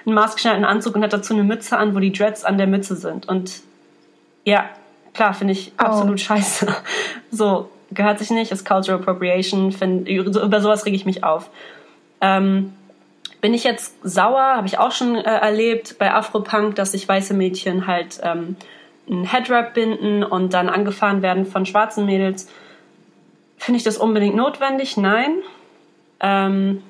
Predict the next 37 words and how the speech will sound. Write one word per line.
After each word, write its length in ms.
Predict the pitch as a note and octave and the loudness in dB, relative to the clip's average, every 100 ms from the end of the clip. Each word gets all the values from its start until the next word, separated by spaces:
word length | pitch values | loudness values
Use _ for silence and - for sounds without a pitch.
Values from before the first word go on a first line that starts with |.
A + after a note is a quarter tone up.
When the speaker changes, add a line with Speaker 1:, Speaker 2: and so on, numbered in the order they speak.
| - | -4
Speaker 1:
kann 140 | A3+ | -2
ich 40 | A3+ | -2
das 120 | G#3+ | -2
irgendwo 260 | G#3+ G#3+ G3+ | 0 0 2
nachvollziehen? 680 | G#3 A3+ - A3 - A3+ G3 | 2 2 -2 -6 -2 -2 -2
Ein 40 | |
Stück 380 | G3 F#3 F#3 - | -2 -6 -6 -10
weit. 280 | - - - _ _ _ _ - | -12 -14 -20 _ _ _ _ -2
Also 240 | F#3 F#3 | 0 2
auch 180 | G3 G3+ | 2 0
dieses 300 | G#3+ G3+ - | -2 -2 0
ganze, 540 | G3 G3 G3 F#3+ F#3+ F#3 - - - _ | 0 0 0 0 0 -6 -20 -20 -20 _
ähm, 540 | F#3 F#3 F#3 F#3 F3+ F#3 - _ _ - _ _ _ _ | 0 2 2 0 -2 -4 -14 _ _ -20 _ _ _ _
Kardashians 800 | - G3 G#3 G#3 G#3 G#3 F#3+ F#3+ | 0 2 2 2 0 0 0 2
Haare 220 | G3+ F#3+ | 0 0
braiden 600 | F#3+ F#3 F3+ F3+ F3+ F3+ F#3 - - | 0 0 2 0 -2 -4 -6 -18 -4
und, 480 | F#3 F3 F3 F3 - | -2 0 -2 -6 -4
äh, 200 | F3 E3+ | -2 -2
das 140 | F3 | -4
Boxbraids 680 | - G3+ G3+ - G3+ G3 F#3+ | 0 0 0 -2 0 0 0
<laughs> 20 | |
nennen, 300 | G3 F#3+ F#3+ | 2 2 0
wenn's 320 | F#3 G3 - - | 0 -2 -2 -8
eigentlich 360 | - F#3+ G3+ G3+ | -4 -2 0 0
ganz 240 | F#3+ G3+ | 0 2
anders 280 | G3+ G3 G3 | 2 2 2
herkommt. 400 | G3+ G3 G3 G3 | 0 0 0 0
Und, 160 | F#3 F#3 | -2 -2
ähm, 380 | F3+ F3 F3+ F#3+ - - - - - - | -2 -2 -4 -10 -14 -20 -20 -20 -8 2
ja, 240 | F3 - - - | 2 2 -8 -4
dann 180 | F#3+ F#3 | 0 2
hab 100 | F#3 | 2
ich 100 | F#3+ | 0
damit 300 | F3+ F3+ F3 | 0 0 -4
definitiv 500 | F3 F3+ E3 - F3+ | -6 -6 -8 -8 -10
ein 60 | F3 | -12
Problem. 480 | - F3 E3+ E3+ | -12 -10 -8 -10